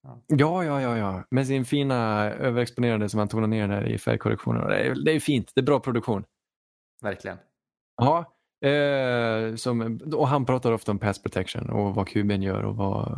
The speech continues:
Speaker 2: och hur han styr sin offensiva linje och tight end. Och det, det var det det handlade om. Och Russell Wilson gjorde bort sig där. Så
Speaker 1: Mm.
Speaker 2: bollen går över till Arizona. De drar ner den och ger, eh, Gonzales en chansen att sparka igen ett field goal. Som missar. Nej,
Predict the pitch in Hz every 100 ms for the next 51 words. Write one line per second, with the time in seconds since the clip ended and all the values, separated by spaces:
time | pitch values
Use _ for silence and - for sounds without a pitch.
0 | 120 107 101 98 95 107 101 98 113 104
1 | 101 - 98 98 95 95 95 95 101 98
2 | - 107 110 113 117 113 - _ _ -
3 | 120 135 113 113 110 98 104 117 120 127
4 | 117 110 104 165 - 104 - _ _ _
5 | _ _ _ _ _ 127 117 131 131 107
6 | 123 107 95 104 _ - 120 107 104 113
7 | 107 101 - _ _ _ _ _ 110 101
8 | - 127 117 117 110 98 104 117 101 -
9 | 113 107 104 - - - - _ _ _
10 | - 110 110 113 104 98 107 98 107 98
11 | - 98 98 104 110 - - - 104 107
12 | 107 104 104 117 113 110 156 165 202 -
13 | 370 127 117 - _ _ _ 143 160 202